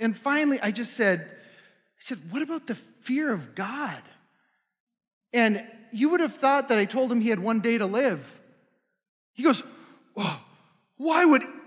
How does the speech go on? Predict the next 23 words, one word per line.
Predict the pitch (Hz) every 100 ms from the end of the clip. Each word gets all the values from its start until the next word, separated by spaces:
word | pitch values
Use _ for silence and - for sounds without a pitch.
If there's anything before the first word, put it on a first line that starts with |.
| - 330
anybody | 359 381 330 214 214 233 233
fear | 185 - 302 302 262
God?" | 202 339 330 285 226 185 151 135 _ _ _ _ _ _ _ _
And | 220
I | 247
thought, | 269 254 190 - - - _ _ -
I | 220
mean, | 214
my | 254
face | 254 240 214 -
gave | 226
me | 196
away | 170 226
at | 208
this | 180
point. | - 190
I | 175
realized | 208 220 185
this | 185
guy | 226
has | 196 165
never | 185 185
actually | 180 175 180 165